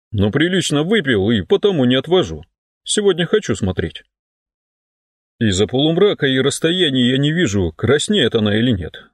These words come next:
но чего-то уверен, что краснеет. Жду, что отвернется, но не отворачивается.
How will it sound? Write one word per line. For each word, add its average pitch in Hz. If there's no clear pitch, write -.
но 110
чего-то 120
уверен, 110
что -
краснеет. -
Жду, 147
что 143
отвернется, 147
но 90
не 90
отворачивается. 110